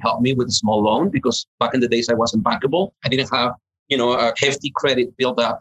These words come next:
and I wasn't bankable. So I went to the Utah Micro Enterprise Loan Fund.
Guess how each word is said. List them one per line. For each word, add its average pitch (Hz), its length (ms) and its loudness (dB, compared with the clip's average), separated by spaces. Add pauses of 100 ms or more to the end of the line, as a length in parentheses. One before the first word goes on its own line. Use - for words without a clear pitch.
and 117 160 0
I - 20 2
wasn't 117 240 -2
bankable. 135 340 0
So 113 120 0
I 113 100 2
went 117 220 -2
to 127 60 -2
the 113 80 2
Utah 117 240 0
Micro 117 200 0
Enterprise 107 400 0
Loan 107 240 0
Fund. 107 260 -2